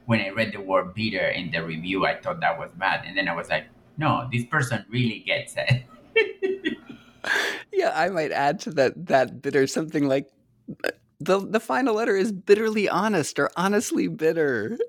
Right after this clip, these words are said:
Speaker 2: And, and that's part of it. So even if, even if you haven't achieved some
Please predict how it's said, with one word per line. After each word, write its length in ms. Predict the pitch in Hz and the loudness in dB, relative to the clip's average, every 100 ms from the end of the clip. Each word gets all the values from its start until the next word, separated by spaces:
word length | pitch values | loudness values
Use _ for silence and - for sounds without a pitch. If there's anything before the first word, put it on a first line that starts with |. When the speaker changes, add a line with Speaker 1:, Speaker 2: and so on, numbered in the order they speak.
| - | -2
Speaker 2:
And, 440 | 135 120 127 170 - _ - | 2 2 2 -2 -12 _ -4
and 200 | 190 226 | -2 2
that's 340 | 147 202 - | 2 0 -6
part 300 | - - 165 | -8 -2 0
of 140 | 196 185 | 2 0
it. 160 | 180 | 0
So 180 | - 170 - | 0 0 0
even 360 | 190 202 196 | -4 4 4
if, 260 | 180 - - - - - - | 4 -2 -6 -12 -10 -12 -6
even 260 | 180 170 | 0 2
if 160 | 165 165 | 0 0
you 120 | 147 | -2
haven't 500 | 131 151 143 156 135 - | 0 0 2 0 0 0
achieved 720 | 135 - - 147 143 143 233 | -2 -2 -6 0 2 0 -4
some 560 | - 143 131 131 143 | -2 0 2 0 -2